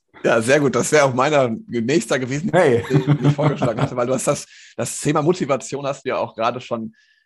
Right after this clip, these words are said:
Speaker 1: ja, angeschnitten oder angedeutet, dass man dadurch automatisch mehr Spaß kriegt, was ja dann ganz Punkt, mit Punkt drei gerade zusammenhängt. Ähm,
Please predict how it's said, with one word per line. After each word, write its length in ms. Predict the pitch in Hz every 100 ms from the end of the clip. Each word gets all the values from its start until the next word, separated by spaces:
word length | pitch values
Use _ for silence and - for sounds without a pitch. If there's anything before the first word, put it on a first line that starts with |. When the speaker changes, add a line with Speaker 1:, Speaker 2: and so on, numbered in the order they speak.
| -
Speaker 1:
ja, 100 | 101
angeschnitten 640 | 147 156 - - 123 147
oder 180 | 113 107
angedeutet, 560 | 131 127 98 101 110 -
dass 140 | 113
man 100 | 107
dadurch 280 | 110 120 -
automatisch 480 | 131 131 123 123 123
mehr 140 | 120
Spaß 440 | - 120 147 160
kriegt, 300 | - 120 -
was 140 | 113 -
ja 80 | 113
dann 120 | 110
ganz 240 | 117 -
Punkt, 320 | - 123 120
mit 220 | 113 117 -
Punkt 260 | 123 117
drei 160 | 120 127
gerade 320 | 107 107 101
zusammenhängt. 560 | - - 98 104 127 - _ _ _ _ _ _ _ -
Ähm, 320 | - 120 117